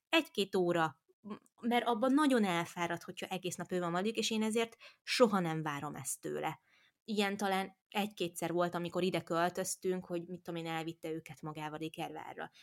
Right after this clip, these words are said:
de borzasztóan elfáradt. És egyrészt nem az ő dolga, másrészt meg, ö, másrészt meg azt el sem tudom képzelni, hogy ő altassa őket, ő fürdesse őket, mert ez az esti rutin, az egy nagyon katonás dolog.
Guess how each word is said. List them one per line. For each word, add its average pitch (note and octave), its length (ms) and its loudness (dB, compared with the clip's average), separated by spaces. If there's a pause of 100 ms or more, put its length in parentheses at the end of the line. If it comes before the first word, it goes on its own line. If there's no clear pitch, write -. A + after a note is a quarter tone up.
(120)
de F3+ 100 -4
borzasztóan E3 640 -2
elfáradt. D3+ 680 -8 (240)
És - 280 -2 (260)
egyrészt F3+ 340 -4
nem F#3 140 0
az B3 140 4
ő C4+ 80 4
dolga, F3 540 4 (280)
másrészt F3 540 -2
meg, E3+ 320 -4
ö, D#3+ 320 -4 (280)
másrészt F3+ 420 -4
meg F3 260 -6
azt - 380 2
el F3+ 180 2
sem E3+ 200 -2
tudom E3 300 -4
képzelni, F3 580 -2
hogy E3 260 -4
ő F3 140 0
altassa D#3 440 -2
őket, F3 360 -4
ő F#3+ 100 0
fürdesse F#3 560 -2
őket, E3+ 280 -2 (300)
mert F#3 200 0
ez F3+ 160 4
az F3+ 120 0
esti D4+ 300 6
rutin, A#3+ 400 2
az C#4 160 2
egy D4+ 200 4
nagyon A#3 300 6
katonás E3 460 -2
dolog. D3+ 360 0